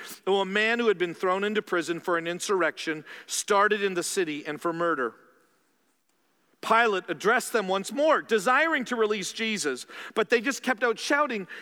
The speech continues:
"Crucify him, crucify him." A third time, this is Pilate, he said to them, "Why? What evil has he done? I have found in him no guilt deserving death.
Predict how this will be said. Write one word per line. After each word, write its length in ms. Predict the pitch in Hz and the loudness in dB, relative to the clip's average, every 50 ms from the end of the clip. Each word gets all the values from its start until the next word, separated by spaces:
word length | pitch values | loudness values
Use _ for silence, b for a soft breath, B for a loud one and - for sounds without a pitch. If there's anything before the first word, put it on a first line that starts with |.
| B B | B B
"Crucify 720 | - - 294 339 349 262 - 320 240 - 262 233 202 196 | -2 2 4 4 4 4 2 -2 0 2 4 4 4 4
him, 240 | 180 175 180 156 151 | 4 2 0 -2 -2
crucify 800 | - - - 269 - 359 - - 277 214 - 226 190 175 170 147 | -10 -2 2 4 4 4 4 2 -2 0 2 2 4 4 2 2
him." 260 | 131 143 123 113 113 - - _ _ _ _ _ B B B B B B B B B | 0 -2 -4 -4 -10 -20 -20 _ _ _ _ _ B B B B B B B B B
A 80 | 139 | -4
third 480 | - - - - 330 349 370 381 339 226 | -4 -4 -2 2 4 6 6 6 4 0
time, 420 | - 240 208 160 139 120 104 107 - - _ _ - | -2 0 2 2 0 -2 -6 -10 -18 -20 _ _ -14
this 160 | 139 135 - | -12 -10 -10
is 80 | 165 - | -10 -10
Pilate, 520 | - - 208 190 175 160 160 190 - - B B B B B | -2 0 2 2 2 2 0 -2 -4 -8 B B B B B
he 120 | - 226 | -4 -2
said 320 | 202 - - 285 294 302 277 | -2 0 0 0 0 0 -2
to 80 | 294 | -2
them, 240 | 247 240 233 220 208 | 0 0 -2 0 0
"Why? 380 | 226 262 302 339 339 285 170 127 - - | 2 4 4 4 4 4 2 -2 -4 -2
What 140 | 226 269 349 | -2 -2 0
evil 360 | 285 285 302 339 339 339 320 | 2 2 4 4 6 6 6
has 180 | 294 294 220 208 | 4 4 2 -4
he 100 | 240 202 | -6 -4
done? 460 | 165 - 247 269 294 262 175 127 - B B B B B | 0 2 2 4 4 2 0 -2 -10 B B B B B
I 100 | 262 269 | 2 4
have 140 | 269 - | 4 2
found 340 | - - 262 269 285 294 285 | 0 2 2 2 2 2 0
in 80 | 294 277 | -2 -2
him 380 | 254 214 240 240 240 233 233 | 0 2 2 0 0 0 2
no 160 | 254 311 349 349 | 4 4 4 4
guilt 340 | 254 269 339 330 330 - | 4 2 2 2 2 2
deserving 560 | 220 240 240 190 208 254 247 208 233 220 202 185 | 0 -2 0 2 2 2 4 2 0 -2 0 0
death. 340 | 202 220 208 180 135 - | 2 2 2 2 0 -2